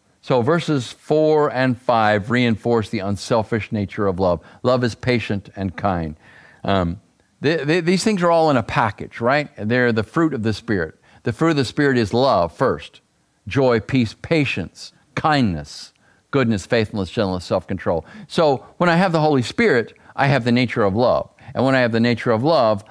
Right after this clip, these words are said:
I also have patience and I also have kindness. That doesn't mean that I don't need to train myself to act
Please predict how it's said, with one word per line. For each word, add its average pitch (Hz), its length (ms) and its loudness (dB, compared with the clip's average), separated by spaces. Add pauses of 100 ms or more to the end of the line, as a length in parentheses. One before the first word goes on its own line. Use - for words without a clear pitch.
I 110 140 0
also 113 240 0
have 98 220 -4
patience 131 520 -4 (160)
and 107 140 0
I 107 60 2
also 104 220 -2
have 98 200 -2
kindness. 98 640 -4 (380)
That 135 160 0
doesn't 170 240 -2
mean 160 220 2
that 143 120 2
I 127 100 4
don't 139 200 -2
need 135 220 0
to 131 100 0
train 165 640 0
myself 104 500 0
to - 100 -6 (140)
act - 460 -2